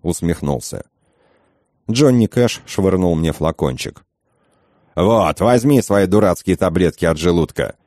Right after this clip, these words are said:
но не забывай, что я могу подставить тебя в любое время. А теперь возвращайся в зал для посещений». Оказалось, они взяли из моей тумбочки флакончик с двумя таблетками антацида, чтобы разыграть меня.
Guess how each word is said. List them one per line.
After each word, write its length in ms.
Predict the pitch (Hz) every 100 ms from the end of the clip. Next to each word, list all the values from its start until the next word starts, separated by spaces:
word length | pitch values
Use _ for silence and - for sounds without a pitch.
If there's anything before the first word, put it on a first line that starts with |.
| _ -
но 180 | 92 95
не 140 | 98
забывай, 500 | 90 92 110 127 92
что 180 | - 90
я 120 | 90
могу 240 | 90 85
подставить 540 | 90 85 - 110 92 -
тебя 260 | 95 90
в 60 | 87
любое 360 | 92 92 90 87
время. 440 | 98 69 60 - _ _ -
А 120 | 113
теперь 320 | 156 147 143
возвращайся 720 | 113 107 113 104 135 127 -
в 60 | 87
зал 200 | 92 98
для 160 | 90 87
посещений». 720 | 92 92 - 78 67 53 - _ _ _ _ _ _ _ -
Оказалось, 760 | 120 123 117 131 135 87 -
они 240 | 98 107 123
взяли 360 | 87 107 101
из 100 | 90
моей 260 | 90 90 85
тумбочки 600 | - 120 92 80 - 71
флакончик 640 | 67 82 92 120 110 98
с 40 | 82
двумя 300 | 85 90 98
таблетками 640 | 87 80 92 - 85 85
антацида, 720 | 85 90 87 - 80 60 55
чтобы 300 | - 85 78
разыграть 520 | 80 78 82 76 64
меня. 380 | 73 71 67 -